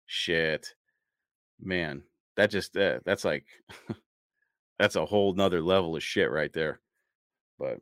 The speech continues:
as you can see, I get a little bit worked up talking about it. But regardless, the van's gonna get running. The car will be coming home, and I will be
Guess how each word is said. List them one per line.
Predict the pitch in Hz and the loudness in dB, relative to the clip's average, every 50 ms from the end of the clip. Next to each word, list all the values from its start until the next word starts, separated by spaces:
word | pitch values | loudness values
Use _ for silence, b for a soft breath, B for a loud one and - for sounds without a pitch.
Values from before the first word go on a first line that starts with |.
| - | -2
as | - 95 90 | -2 -2 -2
you | 92 90 | -2 -4
can | 90 90 | -6 -6
see, | - - 85 | -4 -2 -2
I | 85 | -2
get | 80 80 80 | -2 -2 -4
a | 85 | -4
little | 78 76 76 | -4 -6 -6
bit | 69 71 60 | -6 -6 -6
worked | 65 78 78 76 - | -6 -6 -8 -8 -10
up | 76 - - | -12 -10 -8
talking | - 73 71 76 - 69 | -8 -8 -8 -8 -10 -14
about | 67 60 69 69 | -12 -10 -10 -10
it. | - - - | -10 -8 -6
But | 80 76 - _ _ _ _ _ _ b b b b b b b b b b b - | -8 -8 -8 _ _ _ _ _ _ b b b b b b b b b b b -4
regardless, | 104 95 113 113 113 104 110 104 - | 2 6 6 6 8 6 4 0 0
the | - 98 | -4 -2
van's | 85 98 101 104 101 | 0 2 0 0 0
gonna | - 104 98 95 | 0 0 0 0
get | 95 82 | -2 -2
running. | 80 90 90 90 87 87 90 98 - _ - | -2 -2 -2 0 -2 -4 -4 -8 -16 _ -12
The | - | -12
car | - - - 92 92 92 | -6 0 2 4 4 4
will | 85 87 95 92 | 4 2 2 2
be | 90 92 | 0 -2
coming | 85 - 92 85 85 82 | -4 -4 -4 -4 -4 -4
home, | 82 85 82 80 82 80 78 - _ _ - | -6 -6 -6 -6 -6 -8 -10 -14 _ _ -12
and | - 76 76 | -10 -8 -6
I | 76 76 | -6 -6
will | 78 78 73 | -6 -8 -8
be | - 71 71 71 67 - | -8 -8 -6 -6 -8 -10